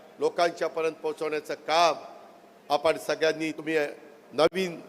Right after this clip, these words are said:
जुन्यांनी सगळ्यांनी केलं पाहिजे. त्यामुळं सर्वांनी प्रामाणिकपणे आणि नेट्याने काम करावं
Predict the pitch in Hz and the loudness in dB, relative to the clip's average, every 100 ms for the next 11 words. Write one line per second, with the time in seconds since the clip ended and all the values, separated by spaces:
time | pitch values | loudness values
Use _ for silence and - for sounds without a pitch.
0 | - - 151 165 165 160 160 156 151 151 | -20 -10 -2 2 2 2 -2 2 2 0
1 | 147 151 143 147 143 147 131 - - - | 0 2 2 2 0 2 0 -2 -16 -20
2 | - - - 160 160 165 160 151 151 160 | -20 -12 4 4 6 4 4 0 2 2
3 | 156 156 143 147 160 165 - 160 190 160 | 0 -4 0 2 2 -2 -2 2 2 0
4 | - - - - - - - 151 156 151 | -6 -18 -20 -20 -20 -18 -4 -2 0 -2
5 | 151 156 147 151 151 175 165 165 160 156 | 2 2 2 2 4 4 2 2 4 4
6 | 143 | 2